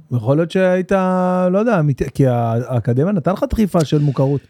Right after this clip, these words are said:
Speaker 1: היא נתנה לי גז וברקס ביחד, היא מצד אחד נתנה לי דחיפה, מצד שני, אמרתי לך, אה, זה יצר ציפייה
Speaker 2: כן.
Speaker 1: למשהו שלא יכולתי לעמוד בו.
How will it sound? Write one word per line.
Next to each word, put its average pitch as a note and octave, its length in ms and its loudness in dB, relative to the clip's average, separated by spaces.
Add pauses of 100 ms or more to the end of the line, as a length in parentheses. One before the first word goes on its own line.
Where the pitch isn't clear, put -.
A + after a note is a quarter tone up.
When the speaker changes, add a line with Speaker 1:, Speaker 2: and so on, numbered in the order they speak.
(140)
Speaker 1:
היא E3 120 2
נתנה E3 240 2
לי G3 460 0
גז D#3+ 240 0
וברקס C3 300 -2
ביחד, A2 460 -2
היא F#2+ 80 -6
מצד D3 220 0
אחד D3 160 0
נתנה B2+ 160 -4
לי C#3 60 -4
דחיפה, C#3+ 380 -4
מצד C3 320 -6
שני, A#2+ 600 -4
אמרתי B2+ 360 -4
לך, A2+ 260 -4 (340)
אה, A2 280 -2 (240)
זה G#2+ 180 -2
יצר C#3+ 320 0
ציפייה C#3+ 840 -2
Speaker 2:
כן. D3+ 280 4 (140)
Speaker 1:
למשהו B2 500 -2
שלא A2 260 0
יכולתי B2+ 360 -2
לעמוד D2 400 -6
בו. - 60 -20